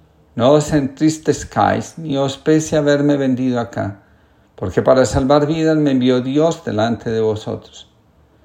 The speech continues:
Pues ya ha habido dos años de hambre en medio de la tierra, y aún quedan cinco años en los cuales no habrá arado ni siega.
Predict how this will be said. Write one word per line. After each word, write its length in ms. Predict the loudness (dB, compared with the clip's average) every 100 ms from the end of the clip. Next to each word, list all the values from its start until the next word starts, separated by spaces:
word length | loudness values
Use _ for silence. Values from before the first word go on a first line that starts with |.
| -20 -2
Pues 220 | 0 4
ya 240 | 6 6
ha 40 | 6
habido 480 | 2 -2 0 2 4
dos 280 | 2 0
años 320 | -2 -2 -2 -2
de 100 | 0
hambre 300 | 0 0 0
en 80 |
medio 300 | 0 0 0
de 60 | 0
la 180 | -2 -2
tierra, 480 | -2 -2 -2 -8 -14 _ _ _ _
y 80 | -4
aún 180 | -2 2
quedan 340 | 2 4 2
cinco 400 | -2 -6 -2 0
años 340 | 0 0 -4 -4
en 100 | -6
los 140 | -6
cuales 340 | -2 -2 -2 -2
no 200 | 2 4
habrá 520 | 4 -2 -4 -6 -14
arado 800 | -4 -2 0 2 2 2 -2 -6
ni 180 | -6 -8
siega. 480 | -8 -12 -14 -14 _